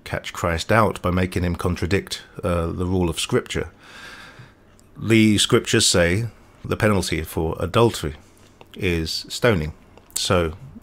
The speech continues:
is it right for us to stone her? Should we observe what is written in the Old Testament or not? And Christ puts them to shame with one simple sentence,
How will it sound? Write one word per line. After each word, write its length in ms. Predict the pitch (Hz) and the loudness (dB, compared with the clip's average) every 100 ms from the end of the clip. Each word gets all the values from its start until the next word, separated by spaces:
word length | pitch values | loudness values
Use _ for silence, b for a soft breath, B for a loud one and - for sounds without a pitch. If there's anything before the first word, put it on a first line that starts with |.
| - | -10
is 160 | - 98 | -4 -2
it 120 | 95 | -2
right 500 | 90 92 87 - - - | -2 0 0 -4 -14 -16
for 260 | - - 82 | -12 -4 -4
us 320 | 80 - - - | -4 -8 -12 -8
to 80 | |
stone 340 | - - 147 98 | -4 2 2 0
her? 100 | 101 | -6
Should 300 | - 90 87 | -4 -4 -2
we 100 | 90 | -4
observe 580 | 85 95 113 98 82 - B B B - | 0 2 4 2 0 -12 B B B -2
what 180 | 92 | 2
is 140 | 92 87 | 2 2
written 260 | 98 - | 0 0
in 100 | 87 | -2
the 80 | 85 | 0
Old 140 | 82 78 | -2 -2
Testament 440 | 78 - 76 76 | -6 -6 -8 -6
or 120 | 80 | -4
not? 340 | 80 92 82 - - B B B B B B B | 0 0 -2 -6 -20 B B B B B B B
And 240 | - 95 95 | -2 0 0
Christ 540 | - 107 101 - - | 2 2 2 -4 -6
puts 220 | - 107 | -2 -2
them 140 | - 98 | -2 -2
to 80 | 90 | -2
shame 300 | - 98 95 | 2 2 2
with 180 | 90 92 | 0 -2
one 260 | 104 107 | 0 0
simple 460 | - 101 98 92 87 | -2 -2 -2 -2 -4
sentence, 600 | - 82 78 78 - - | -6 -6 -6 -10 -12 -14